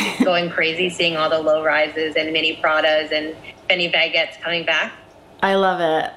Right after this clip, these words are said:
Speaker 1: It's, it's just so much fun 'cause, you know, back in the day, I didn't have a stylist. I was just putting all these looks together myself.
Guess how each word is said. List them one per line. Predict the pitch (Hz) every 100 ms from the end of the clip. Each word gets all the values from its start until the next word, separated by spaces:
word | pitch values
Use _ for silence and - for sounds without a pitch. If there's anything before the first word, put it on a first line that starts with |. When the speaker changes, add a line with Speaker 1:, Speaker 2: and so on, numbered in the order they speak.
| - - -
Speaker 1:
It's, | - 196 - -
it's | 185 175 -
just | 185 -
so | 190
much | 185 185
fun | - 175 175
'cause, | 190 - - -
you |
know, | 190
back | 180 202 202
in | 202
the |
day, | 175 185
I | 175 175
didn't | 202 220
have | 202
a | 180
stylist. | - 165 175 170 160 156
I |
was | 160
just | 160 165
putting | - 175 175
all | 165 170
these | 170 160
looks | 160 160 -
together | 170 160 160
myself. | 156 151 156 165 175 214 -